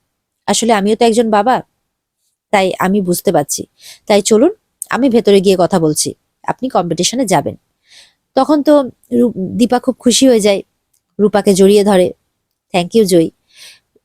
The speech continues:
খুব ভালোবাসে জয়ীকে। আর এদিকে সাক্ষ্যদীপও খুব খুশি হয়ে যায়।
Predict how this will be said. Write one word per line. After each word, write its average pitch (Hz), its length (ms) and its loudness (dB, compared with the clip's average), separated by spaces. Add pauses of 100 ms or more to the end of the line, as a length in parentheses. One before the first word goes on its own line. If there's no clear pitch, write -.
(100)
খুব 254 160 0
ভালোবাসে 175 500 0 (360)
জয়ীকে। 160 380 0 (1080)
আর 185 140 -2
এদিকে 190 260 -2
সাক্ষ্যদীপও 185 480 -2
খুব 247 200 -4
খুশি 196 280 0
হয়ে 160 120 4
যায়। 139 180 -6